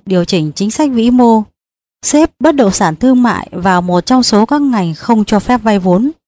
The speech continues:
Gặp vấn đề như vậy, Wanda lại tìm đường huy động vốn từ thị trường vốn quốc tế. Thông qua nỗ lực hơn một năm, chúng tôi đã thành công. Phát triển bất động sản thương mại ở Wanda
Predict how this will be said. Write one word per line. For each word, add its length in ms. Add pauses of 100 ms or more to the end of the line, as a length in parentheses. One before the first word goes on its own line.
(640)
Gặp 160
vấn 180
đề 200
như 160
vậy, 240 (380)
Wanda 520
lại 180
tìm 280
đường 240
huy 200
động 200
vốn 400 (360)
từ 260
thị 180
trường 280
vốn 220
quốc 180
tế. 300 (500)
Thông 180
qua 220
nỗ 160
lực 280
hơn 180
một 180
năm, 260 (300)
chúng 180
tôi 220
đã 100
thành 200
công. 240 (1160)
Phát 140
triển 260
bất 100
động 160
sản 240
thương 220
mại 200
ở 140
Wanda 520